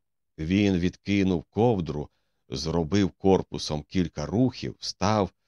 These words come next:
пересунувся босоніж до столу і взяв слухавку. Навіть у цих обставинах я був вражений розмірами його піжами. Я стояв і слухав тарабарщину, у котрій нічого не розумів.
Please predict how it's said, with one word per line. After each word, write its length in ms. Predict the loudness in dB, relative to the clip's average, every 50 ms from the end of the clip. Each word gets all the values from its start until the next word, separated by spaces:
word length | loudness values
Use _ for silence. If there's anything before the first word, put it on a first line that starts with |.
| _ _ _ _
пересунувся 760 | -2 0 0 0 0 -2 -2 0 0 0 0 0 0 -2 0
босоніж 600 | 0 -2 -2 -2 0 0 0 2 0 0 -2 -4
до 140 | -6 -6 -6
столу 500 | -6 -6 -2 0 2 2 2 2 0 -2 _ _ _ _ -4
і 120 | -2 -2
взяв 340 | 0 2 2 2 2 2 0
слухавку. 720 | -2 -4 -4 -4 -4 -6 -8 -14 -20 _ _ _ _ _ _ _ _ _ _ _ _ _ _ _ _ _ -2
Навіть 380 | 0 2 2 2 0 0 -2
у 60 | -4
цих 300 | -2 0 0 0 0 -2
обставинах 760 | -4 -6 -6 -8 -6 -2 -2 -2 0 0 0 -2 -2 -4 -6 -10 _ _ _ _ _ -2
я 140 | 0 2
був 240 | 2 2 0 0 -2 _ _ _ _
вражений 840 | -12 -10 -6 -4 -2 0 0 0 -2 -2 -2 -4 -2 -4 -4 -6 -8 _ _ _
розмірами 680 | -4 -2 0 0 0 0 0 -2 -2 -2 -2 -2 -4 -4
його 420 | -6 -8 -8 -4 0 0 0 0 -2 _ _ _
піжами. 600 | -4 -4 -4 -4 -4 -6 -8 -10 -12 -16 -20 -20 _ _ _ _ _ _ _ _ _ _ _ _
Я 420 | -2 0 2 2 2 2 0 0 -4 _ _ _ _
стояв 640 | -16 -12 -10 -8 -6 -2 0 2 4 2 2 0 -4 -8
і 100 | -8 -8
слухав 540 | -8 -8 -6 -4 -4 -4 -2 -4 -6 -6
тарабарщину, 1000 | -6 -8 -8 -8 -8 -8 -6 -2 -2 -2 -2 -2 -2 -4 -4 -4 -4 -6 -6 -8 _ _ _ _ _ -12
у 100 | -10 -8
котрій 480 | -6 -6 -6 -4 -4 -2 -2 -2 -4 _ _ _ -8
нічого 400 | -8 -6 -4 -2 -2 -2 -2 -2
не 100 | -4 -4
розумів. 540 | -4 -4 -4 -4 -6 -6 -6 -10 -14 -18